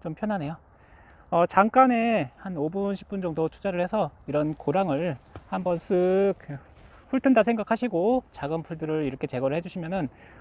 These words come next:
어, 내일 정도 있으면은 얘네들이, 어, 이 토치 뜨거운, 어, 김을 맞은 것들은, 네, 다 고사에 있을 겁니다. 지금 <clears throat> 토치를 한 곳은 이렇게 중간중간에 보면은,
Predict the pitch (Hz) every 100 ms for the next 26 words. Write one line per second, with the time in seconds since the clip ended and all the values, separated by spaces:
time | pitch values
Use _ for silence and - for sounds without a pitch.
0 | - 180 175 165 220 247 226 208 151 160
1 | 131 151 139 - - - - 135 131 170
2 | 202 - 123 120 131 131 - - - -
3 | 233 208 180 - - 220 220 208 202 196
4 | 185 - - - 143 - 165 165 - 180
5 | 156 - 139 147 - 117 - - 120 143
6 | 143 131 117 - 143 127 123 - - -
7 | - - 175 180 170 170 - - - -
8 | - - - - - 196 175 190 196 -
9 | 156 240 - - - - 131 - 143 156
10 | 139 131 127 127 131 214